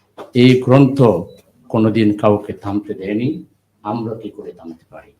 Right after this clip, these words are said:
শিবির কিভাবে থামতে পারে?" অবশ্যই শিবির আমাদের সময়ের চাইতে আরো অনেক বেগবান হয়েছে এবং শিবিরের এই যাত্রা আরো এগিয়ে যাবে ইনশাআল্লাহ। আমি আবারও শিবিরের জন্য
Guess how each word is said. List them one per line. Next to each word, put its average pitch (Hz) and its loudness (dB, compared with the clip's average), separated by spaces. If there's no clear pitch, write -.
শিবির 139 -2
কিভাবে 120 -4
থামতে 92 -12
পারে?" - -20
অবশ্যই 139 2
শিবির 107 -4
আমাদের 110 -2
সময়ের 104 -8
চাইতে 98 -10
আরো 98 -4
অনেক 123 -6
বেগবান 92 -12
হয়েছে 92 -12
এবং 101 -8
শিবিরের 117 -2
এই 110 0
যাত্রা 113 -2
আরো 101 0
এগিয়ে 98 -6
যাবে 85 -12
ইনশাআল্লাহ। - -8
আমি 104 2
আবারও 107 4
শিবিরের 107 0
জন্য 101 -2